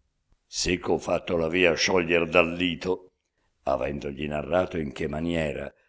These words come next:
Brandimarte passato in Africa era. Tosto che fu a terra, udir le nuove, ch'assediata da Astolfo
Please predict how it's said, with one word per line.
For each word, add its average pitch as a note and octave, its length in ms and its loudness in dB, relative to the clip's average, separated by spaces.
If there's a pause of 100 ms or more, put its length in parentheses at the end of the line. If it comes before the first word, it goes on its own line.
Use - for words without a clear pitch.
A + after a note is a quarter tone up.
(140)
Brandimarte D#2+ 1400 -2
passato E2+ 560 0
in D2 100 -4
Africa E2 580 -2
era. A#1+ 400 -6 (1600)
Tosto - 340 -4
che D2+ 140 -8
fu G2+ 160 -6
a A2 160 0
terra, G#2 520 2 (340)
udir F#2+ 280 0
le D3 160 -2
nuove, E2 760 -2 (100)
ch'assediata F2 840 0
da F#2 80 0
Astolfo D2 840 -6